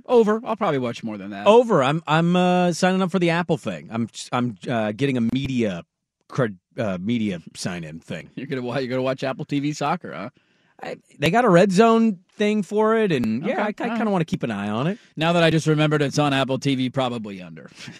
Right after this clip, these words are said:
Speaker 2: Mm.
Speaker 1: Well,
Speaker 2: Well, Apple
Speaker 1: playoffs won't be, though, right?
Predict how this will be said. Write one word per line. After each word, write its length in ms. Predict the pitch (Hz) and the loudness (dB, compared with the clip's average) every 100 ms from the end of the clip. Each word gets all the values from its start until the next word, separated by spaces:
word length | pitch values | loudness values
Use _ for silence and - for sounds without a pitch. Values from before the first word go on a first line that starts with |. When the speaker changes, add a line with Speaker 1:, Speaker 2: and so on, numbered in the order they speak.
| - | -12
Speaker 2:
Mm. 280 | 98 90 - _ _ _ _ _ _ _ _ _ | -10 -10 -12 _ _ _ _ _ _ _ _ _
Speaker 1:
Well, 160 | 180 190 | 6 8
Speaker 2:
Well, 20 | |
Apple 160 | 226 294 | 8 8
Speaker 1:
playoffs 340 | 320 226 160 | 8 6 4
won't 200 | 156 143 | 0 0
be, 140 | 139 | 0
though, 180 | 139 160 | 4 4
right? 300 | 151 175 269 | 4 2 0